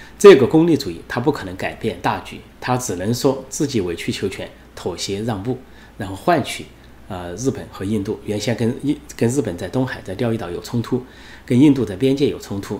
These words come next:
东南地区，也就是说，只有中方以让步换取中印关系的这个一段时间的平静，换取中日关系的安静，然后换来一个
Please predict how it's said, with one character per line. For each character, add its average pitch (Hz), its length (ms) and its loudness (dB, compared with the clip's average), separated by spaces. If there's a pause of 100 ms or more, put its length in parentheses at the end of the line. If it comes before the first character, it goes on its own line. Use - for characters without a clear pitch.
东 123 140 -2
南 80 140 -8
地 92 120 -14
区， - 220 -12 (360)
也 117 120 2
就 127 100 2
是 123 40 2
说， 127 220 0 (120)
只 131 120 4
有 123 100 8
中 165 240 4
方 156 180 0 (120)
以 95 80 -4
让 127 320 -4
步 143 120 -10 (160)
换 170 280 -2
取 - 220 -8 (520)
中 135 180 2
印 131 160 4
关 98 160 -6
系 98 200 -6
的 87 100 -12
这 87 160 -10
个 82 160 -14 (720)
一 110 120 -2
段 110 160 -2
时 - 100 -6
间 104 100 -2
的 95 80 -4
平 87 200 -10
静， 113 160 -8 (200)
换 117 200 -2
取 - 200 -8
中 123 200 -2
日 120 100 -6
关 101 180 -6
系 - 120 -8
的 - 100 -12
安 120 220 -2
静， 127 180 -4 (480)
然 117 180 0
后 120 180 2
换 170 320 4
来 90 80 0
一 87 140 -6
个 - 180 -12